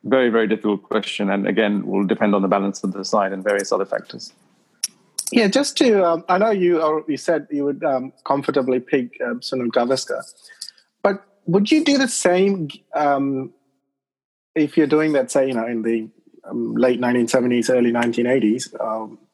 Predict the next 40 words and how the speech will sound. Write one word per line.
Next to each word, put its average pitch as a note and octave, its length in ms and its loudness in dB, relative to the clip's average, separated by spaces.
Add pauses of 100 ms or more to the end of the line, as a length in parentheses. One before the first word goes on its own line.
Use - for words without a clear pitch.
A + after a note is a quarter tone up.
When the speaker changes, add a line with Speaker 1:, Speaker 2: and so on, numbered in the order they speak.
(220)
Speaker 2:
throughout A#2 320 0
the A2+ 280 -2
eighties G#2+ 340 0
for - 120 -8
Kapil? A2 400 -4 (760)
Would F3+ 120 4
you B3+ 60 4
do D#4+ 100 4
the D4+ 120 0
same G#3+ 460 2
given F3+ 520 2
what D#3+ 240 0
India D#3 360 2
had, C3 360 -4 (260)
a B2+ 100 -14
much C3+ 340 -8
stronger C3+ 480 -4
batting B2+ 320 -4
lineup B2 340 -4 (100)
and A#2+ 240 -6
bowling B2 280 0
lineup? - 360 -6
Would D#3 100 4
you F3+ 100 2
still G3+ 280 2
pick F#3 320 0 (800)
Sunil D#3+ 280 2
Gavaskar D3+ 640 -2 (260)
as B2 200 -6
a B2+ 40 -4
more C3+ 160 -2
useful, C3+ 540 -2 (300)
um, A#2 500 -6 (180)
cricketer C3 360 0
for A#2+ 120 -6
the A#2 100 -2
team - 380 -2 (680)
than B2 260 -2
Kapil B2 320 0
Dev A2+ 240 0